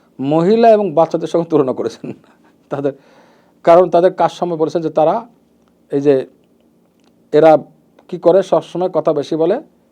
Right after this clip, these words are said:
চুপ থাকে না। বাচ্চারা এবং মহিলারা যেমন চুপ থাকে না, সবসময় কথা বলতে থাকে, যারা পুরুষদের মধ্যে বেশি কথা বলে, অতিরিক্ত কথা বলে,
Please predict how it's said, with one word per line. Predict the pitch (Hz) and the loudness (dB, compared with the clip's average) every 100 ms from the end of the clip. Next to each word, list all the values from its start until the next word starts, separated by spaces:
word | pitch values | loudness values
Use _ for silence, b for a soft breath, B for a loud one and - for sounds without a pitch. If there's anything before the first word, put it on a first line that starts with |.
| _ _ _ _ | _ _ _ _
চুপ | - 185 - | -6 -6 -6
থাকে | 127 | -8
না। | 104 98 | -10 -12
বাচ্চারা | 110 139 147 _ 185 185 190 | -8 -6 -6 _ 2 4 4
এবং | 175 | 0
মহিলারা | 139 143 151 135 | -2 -2 -2 -2
যেমন | 131 | -6
চুপ | 127 165 165 | -6 -8 -6
থাকে | 175 196 | -8 -8
না, | |
সবসময় | 165 151 156 | -10 -10 -10
কথা | 143 139 | -10 -10
বলতে | 127 180 | -10 -10
থাকে, | 175 202 302 b b b b b _ 120 | -8 -8 -8 b b b b b _ -2
যারা | 147 196 220 - | 2 4 2 -2
পুরুষদের | 180 180 165 165 | -2 0 -2 -4
মধ্যে | 151 143 | -4 -4
বেশি | 135 170 220 | -4 -2 0
কথা | 214 214 | 0 -4
বলে, | 226 | -4
অতিরিক্ত | 196 - 165 170 | -6 -4 -6 -6
কথা | 165 170 | -8 -8
বলে, | 175 | -8